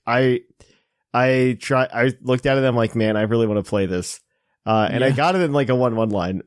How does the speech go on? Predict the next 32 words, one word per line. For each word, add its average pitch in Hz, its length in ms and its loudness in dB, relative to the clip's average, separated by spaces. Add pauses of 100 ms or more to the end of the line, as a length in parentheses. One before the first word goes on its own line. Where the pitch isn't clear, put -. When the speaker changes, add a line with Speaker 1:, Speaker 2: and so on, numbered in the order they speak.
Speaker 1:
uh, 113 140 0
but 113 200 0
it 98 80 -2
never 110 400 2
happened. 90 420 -2
It 98 120 -4
never 110 200 2
came 185 300 -2
up. 185 160 0
Speaker 2:
<laughs> 196 100 2 (760)
Speaker 1:
It 110 80 0
was 113 180 2
so 120 160 0
sad. 92 320 -4
I 135 100 0
was 170 140 2
so 190 160 2
distraught. 113 640 -2
I 120 80 2
was 123 140 0
like, 131 180 0
"Man, 160 540 2 (420)
this 170 100 0
is 156 80 2
what 139 180 2
I, 123 140 2
this 143 200 -2
is 139 40 -4
what 131 120 2
I 117 40 2
live 123 220 0
for." 98 400 -2